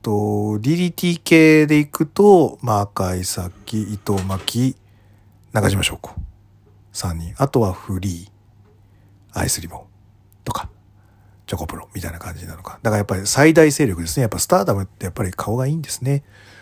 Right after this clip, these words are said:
というのはわかります。はい。じゃあ、えーっと、フォワード行ってみましょう。フォワードはこの人。スターダム。葉月。これ上げる人って少ないの？葉月めっ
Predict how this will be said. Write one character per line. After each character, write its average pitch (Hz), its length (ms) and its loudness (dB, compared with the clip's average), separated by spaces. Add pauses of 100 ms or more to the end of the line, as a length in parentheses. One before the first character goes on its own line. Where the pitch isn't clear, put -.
(140)
と 151 100 4
い 147 60 8
う 156 40 8
の 156 80 8
は 170 280 6
わ 95 120 -6
か - 100 -6
り 85 80 -8
ま 80 160 -14
す。 - 200 -10 (140)
は 113 240 2
い。 101 120 -4 (680)
じ 123 120 4
ゃ 117 200 6
あ、 95 60 -6
え 98 80 -4
ー - 20 -2
っ - 20 -4
と、 98 80 -8
フ 104 60 -2
ォ 135 40 10
ワ 139 40 8
ー 127 40 6
ド 127 40 0
行 127 40 2
っ - 20 -4
て 131 80 0
み 113 80 2
ま 107 60 2
し 104 80 0
ょ 92 100 -2
う。 - 20 -8
フ 101 80 -2
ォ - 20 2
ワ 120 300 6
ー - 40 2
ド 110 200 0
は 113 240 4
こ - 120 -8
の 131 80 0
人。 127 260 2 (1500)
ス - 80 -8
タ 156 120 6
ー - 20 4
ダ 131 100 -4
ム。 90 140 -16 (1120)
葉 - 240 4
月。 - 360 -4 (1600)
こ - 160 -8
れ 247 80 -4
上 214 200 0
げ 214 120 2
る 208 120 0
人 - 260 -6
っ - 20 -4
て - 260 -14
少 - 180 -6 (120)
な 123 160 0
い 78 80 -6
の？ - 80 -20 (1300)
葉 185 180 2
月 - 320 -4
め 90 120 -4
っ - 40 -10